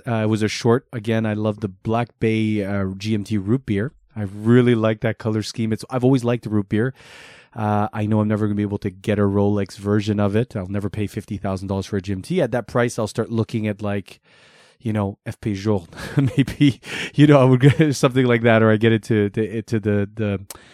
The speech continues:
I don't know if I would pay that much for a Rolex in precious metal. No. Um, uh, that, but I have to say that I think my favorite release was the Grand Seiko Evolution nine, the G M T. So I would have to say it's the S B G two eight fives, that spring drive.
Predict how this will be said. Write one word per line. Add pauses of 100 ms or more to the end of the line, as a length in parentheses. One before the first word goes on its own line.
(1000)
I
don't
know
if
I
would (200)
pay
that
much
for
a
Rolex
in
precious
metal.
No. (460)
Um, (1300)
uh,
that, (100)
but
I
have
to
say
that
I
think
my
favorite
release
was
the
Grand
Seiko
Evolution
nine,
the
G
M
T.
So
I
would
have
to
say
it's
the
S
B
G
two
eight
fives,
that
spring
drive.